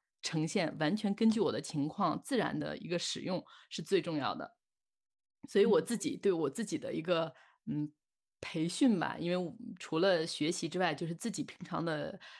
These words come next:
Speaker 1: 咨询中的一个练习，或者自己平常对自己身上做的一些功课。我，我做的功课主要就是，嗯，放下这些，呃，技巧，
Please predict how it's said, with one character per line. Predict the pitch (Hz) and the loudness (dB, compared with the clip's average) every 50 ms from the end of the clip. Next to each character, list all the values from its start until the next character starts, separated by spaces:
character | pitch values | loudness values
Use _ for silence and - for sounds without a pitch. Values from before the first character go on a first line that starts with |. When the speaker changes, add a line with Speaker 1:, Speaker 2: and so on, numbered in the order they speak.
| _ | _
Speaker 1:
咨 | _ - 214 | _ -2 -2
询 | 202 - 160 151 | 0 2 2 2
中 | 165 175 185 | 4 4 4
的 | 180 170 | 4 2
一 | 156 | 2
个 | 151 175 170 | 2 2 2
练 | 175 214 196 175 | 2 4 2 2
习， | - - - 139 | 0 0 -4 -4
或 | 151 - 165 | -2 0 0
者 | 151 147 | -2 -2
自 | - 180 | -2 -4
己 | 160 151 | -6 -6
平 | - - - 147 | -6 -2 -2 -2
常 | 175 - 170 147 143 147 160 170 - _ _ | 0 0 0 0 0 0 -2 -4 -8 _ _
对 | - 190 | -6 -4
自 | 180 262 233 | -2 -2 -4
己 | 214 - - - | -2 -4 -10 -10
身 | - - - 180 | -8 -4 -4 -2
上 | 185 196 175 151 151 | 0 0 0 0 0
做 | - 175 | -2 -2
的 | 151 143 | -2 -2
一 | 151 | -2
些 | 147 170 160 | -2 -4 -4
功 | - - 185 190 | -2 -2 -2 -2
课。 | - - - 170 160 - - - - - - _ | -2 0 -2 -2 -2 -4 -12 -20 -20 -20 -10 _
我， | - 170 160 139 123 - - - _ | 4 4 4 4 2 -2 -6 -6 _
我 | - 180 180 175 139 131 | 2 6 6 6 6 4
做 | - - 240 | 4 4 4
的 | 202 190 165 - | 6 6 2 2
功 | - 196 190 | 2 2 2
课 | 196 - - 180 147 - | 2 4 2 2 2 0
主 | - - 160 | 0 0 0
要 | 147 135 | 0 2
就 | 147 165 | 0 0
是， | 165 - - 160 143 131 - - - - - - _ _ _ _ _ | 0 0 2 0 0 0 -4 -14 -20 -20 -20 -20 _ _ _ _ _
嗯， | 165 160 151 151 147 139 135 - - - _ - _ _ _ | 0 2 4 4 4 4 2 2 0 -8 _ -20 _ _ _
放 | - - 254 220 185 | -2 0 2 2 2
下 | 180 - 160 - - 175 - _ _ _ _ _ _ _ _ | 0 -2 -2 -2 -4 -6 -12 _ _ _ _ _ _ _ _
这 | - 196 | 2 2
些， | 175 165 - 170 160 165 165 - _ _ _ _ _ _ _ _ _ | 4 4 4 2 2 2 0 -6 _ _ _ _ _ _ _ _ _
呃， | 165 160 147 | -2 -2 -2
技 | 135 135 - - 240 190 | -2 -2 0 2 2 2
巧， | - - - 165 - - - - | 0 -2 -2 -4 -4 -4 -6 -8